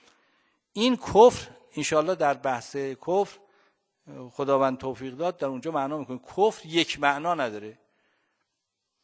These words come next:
کفر پنج معنا داره. در جای خودش میگیم که یه معناش کفر عملی، این که میگه کسی که نماز نخونه کافره، نه اینکه از نظر اعتقادی کافره، این کفر کفر عملی هستش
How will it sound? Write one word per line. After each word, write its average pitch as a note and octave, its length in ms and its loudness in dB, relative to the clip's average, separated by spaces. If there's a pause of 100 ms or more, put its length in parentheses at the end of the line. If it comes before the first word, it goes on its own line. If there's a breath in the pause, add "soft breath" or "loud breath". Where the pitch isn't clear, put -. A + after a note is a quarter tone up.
(200)
کفر G#3 220 8
پنج F#3+ 340 2
معنا A2 320 -8
داره. G2+ 220 -18
در B2 220 -4
جای C3 200 -6
خودش A#2+ 360 -10
میگیم G#2+ 200 -20 (140)
که D#3+ 120 -18
یه G3 260 0
معناش G#3 580 2
کفر G3 220 -4
عملی، C#3+ 360 -6 (380 loud breath)
این E3 140 -12
که D#3+ 120 -8
میگه D#3 220 -10
کسی C#3+ 280 -12
که D#3 120 -8
نماز D3 440 -2
نخونه D3+ 320 -8
کافره، D#3 480 -2
نه G3+ 120 -6
اینکه A3 220 -4
از E3+ 180 -2
نظر D3+ 160 -6
اعتقادی A#2 720 -6
کافره، G2+ 540 -18
این F3 120 -16
کفر F3 320 -8
کفر C#3+ 200 -10
عملی G2+ 460 -8
هستش F#2+ 500 -20